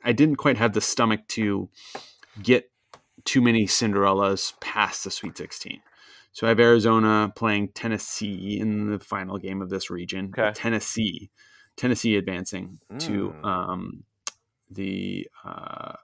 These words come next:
Speaker 1: the Final Four.
Speaker 2: Really?
Speaker 1: And obviously
Speaker 2: Okay.
Speaker 1: Ten-, Tennessee Longwood is another, is another very popular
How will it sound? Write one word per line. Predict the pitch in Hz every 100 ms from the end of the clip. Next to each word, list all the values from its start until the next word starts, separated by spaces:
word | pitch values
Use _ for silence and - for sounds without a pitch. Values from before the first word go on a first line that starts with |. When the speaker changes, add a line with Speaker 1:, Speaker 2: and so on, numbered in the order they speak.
| _ _ _
Speaker 1:
the | 110
Final | 110 98 95
Four. | 117 110
Speaker 2:
Really? | 101 147 202 101
Speaker 1:
And | 131
obviously | 131 135 135
Speaker 2:
Okay. | 113 151 151
Speaker 1:
Ten-, | -
Tennessee | 156 151 156
Longwood | 123 143 175 131 113 104
is | 113 110
another, | 107 123 120 104
is | 98 98
another | 104 104 104 104 101
very | 101 101
popular | - 101 - 101 95